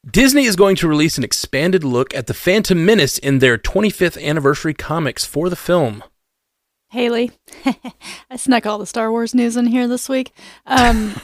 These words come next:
Speaker 2: they're also
Speaker 1: <laughs>
Speaker 2: releasing, re-releasing The Phantom Menace in May in theaters for this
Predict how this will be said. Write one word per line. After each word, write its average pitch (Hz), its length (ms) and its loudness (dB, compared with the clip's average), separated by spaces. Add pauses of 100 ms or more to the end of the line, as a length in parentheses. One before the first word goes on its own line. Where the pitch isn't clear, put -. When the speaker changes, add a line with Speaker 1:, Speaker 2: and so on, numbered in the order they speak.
(120)
Speaker 2:
they're - 180 4
also 311 280 4
Speaker 1:
<laughs> 440 40 4
Speaker 2:
releasing, 254 760 2
re-releasing 233 680 0
The 254 80 0
Phantom 247 380 -4
Menace 247 320 -2
in 214 240 -6
May 208 400 -4 (260)
in 220 140 -6
theaters 202 720 -6
for 208 360 -4
this 220 380 -10